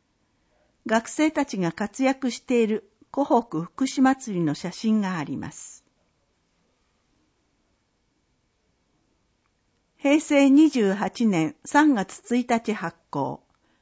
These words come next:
社会福祉法人、我孫子市社会福祉協議会。郵便番号二七零の一一六六。千葉県我孫子市我孫子千八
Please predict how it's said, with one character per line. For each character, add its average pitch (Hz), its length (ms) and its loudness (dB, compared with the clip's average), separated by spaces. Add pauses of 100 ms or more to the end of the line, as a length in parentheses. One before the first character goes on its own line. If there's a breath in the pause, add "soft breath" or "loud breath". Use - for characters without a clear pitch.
(340)
社 - 200 -2
会 302 260 4
福 - 180 -6
祉 269 220 0
法 240 180 2
人、 143 360 -6 (300)
我 208 100 0
孫 294 160 2
子 277 180 -2
市 - 340 -10
社 214 180 -4
会 285 280 0
福 - 200 -6
祉 - 200 -6
協 202 220 -4
議 190 160 -4
会。 - 320 -12 (1000)
郵 269 180 4
便 254 240 4
番 226 280 2
号 147 300 -2 (380)
二 277 280 8
七 247 340 4
零 185 280 -2
の 160 120 0
一 277 300 -2
一 262 240 -4
六 156 300 -6
六。 - 300 -8 (640)
千 233 140 -2
葉 294 160 4
県 190 380 -4
我 196 100 -4
孫 262 140 -2
子 262 160 -2
市 190 200 -6
我 165 120 -2
孫 196 100 -6
子 - 380 -8
千 294 340 0
八 - 160 -8